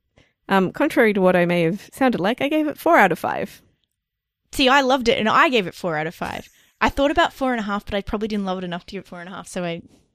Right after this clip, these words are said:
Speaker 2: anyway. Yeah, so four out of five from both of us for twelve Years a Slave. Thank you very much for listening to the Silver Screen Queens. If you want to read any of the show notes for this episode or any of our other episodes, you can do that on our website, silver screen queens dot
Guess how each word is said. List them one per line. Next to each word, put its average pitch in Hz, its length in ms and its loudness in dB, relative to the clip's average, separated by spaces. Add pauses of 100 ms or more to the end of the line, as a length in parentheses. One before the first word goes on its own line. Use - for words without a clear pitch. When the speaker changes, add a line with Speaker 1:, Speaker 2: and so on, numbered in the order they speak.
(140)
Speaker 2:
anyway. 156 280 -10 (520)
Yeah, 277 160 -2
so 233 180 -6
four 214 240 -2
out 208 80 2
of 202 60 -4
five 185 200 -2
from 190 180 -6
both 170 220 -6
of 175 80 -8
us 170 220 -4
for 180 200 -12
twelve 175 320 -8
Years 185 160 -6
a 190 60 -6
Slave. 233 240 -8
Thank 349 200 -10
you 294 60 -18
very 311 200 2
much 320 300 -4
for 311 100 -10
listening 302 420 -4
to 294 160 -8
the 320 100 -14
Silver 233 320 -4
Screen 247 340 0
Queens. 190 360 -4 (320)
If - 180 -6
you 226 100 -2
want 190 260 -6
to 185 260 -4
read 185 320 -4
any 190 320 -4
of 175 440 -6 (280)
the 175 180 -6
show 170 220 -6
notes 190 200 -8
for - 60 -16
this - 180 -8
episode 247 380 -4
or 175 100 -2
any 180 120 -4
of 175 80 -6
our 165 100 0
other 220 220 4
episodes, 233 560 -2
you 240 120 -4
can 240 120 -2
do 208 100 -2
that 196 180 -8
on 185 140 -4
our 170 100 -6
website, 190 460 -6
silver 285 220 -6
screen 220 280 -4
queens 180 400 -6
dot - 220 -4